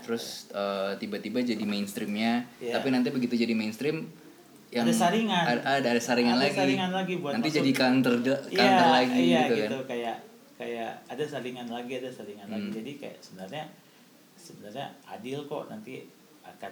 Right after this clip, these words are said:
Speaker 2: akan kesaring lagi
Speaker 1: Hmm.
Speaker 2: gitu. Jadi kayak, kayak memang, memang apa ya? Memang jadi kayak, kayak, eh,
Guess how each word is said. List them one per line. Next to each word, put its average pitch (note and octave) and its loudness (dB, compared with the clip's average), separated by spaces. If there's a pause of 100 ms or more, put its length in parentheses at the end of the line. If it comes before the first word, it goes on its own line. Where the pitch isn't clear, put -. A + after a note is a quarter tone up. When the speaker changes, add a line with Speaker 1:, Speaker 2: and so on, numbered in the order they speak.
Speaker 2:
akan G#2 -14
kesaring F#2+ -12
lagi A2 -8
Speaker 1:
Hmm. G2+ -6
Speaker 2:
gitu. F#2+ -10
Jadi F#2 -16
kayak, F2 -16 (500)
kayak - -14 (220)
memang, F#3 -14 (1160)
memang F#2+ -14
apa - -14
ya? G#2+ -10 (180)
Memang F#2+ -16
jadi F#2+ -12
kayak, F#2 -10 (540)
kayak, F#2+ -10 (1000)
eh, F#2 -10